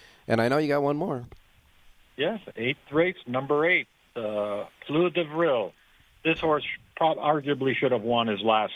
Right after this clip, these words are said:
Speaker 2: two. I really don't like the fact the horse is, you know, trying something different, but the
Speaker 1: Mm-hmm.
Speaker 2: horse has won before at a distance on the turf and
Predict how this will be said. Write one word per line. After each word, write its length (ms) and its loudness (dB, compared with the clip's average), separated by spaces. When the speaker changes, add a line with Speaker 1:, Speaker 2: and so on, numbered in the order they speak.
Speaker 2:
two. 380 0
I 80 2
really 280 2
don't 180 0
like 240 0
the 80 -6
fact 460 0
the 80 -4
horse 320 -2
is, 80 -2
you 120 0
know, 80 0
trying 360 2
something 360 -2
different, 560 -2
but 80 2
the 80 -2
Speaker 1:
Mm-hmm. 100 -2
Speaker 2:
horse 220 0
has 120 -4
won 340 2
before 420 0
at 80 -4
a 60 -4
distance 460 -8
on 200 0
the 80 -6
turf 480 0
and 160 -8